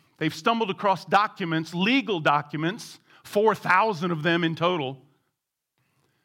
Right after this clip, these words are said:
that date back five thousand years or so.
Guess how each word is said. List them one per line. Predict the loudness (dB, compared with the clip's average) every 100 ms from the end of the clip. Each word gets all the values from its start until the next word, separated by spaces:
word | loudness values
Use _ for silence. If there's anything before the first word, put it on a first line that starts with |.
| _ -4
that | 0
date | 0 2
back | 2 0
five | 0 4 4 2 0
thousand | 2 4 2 -2 -4
years | -2 -2 -2 -4 -6
or | -10
so. | -4 -4 -4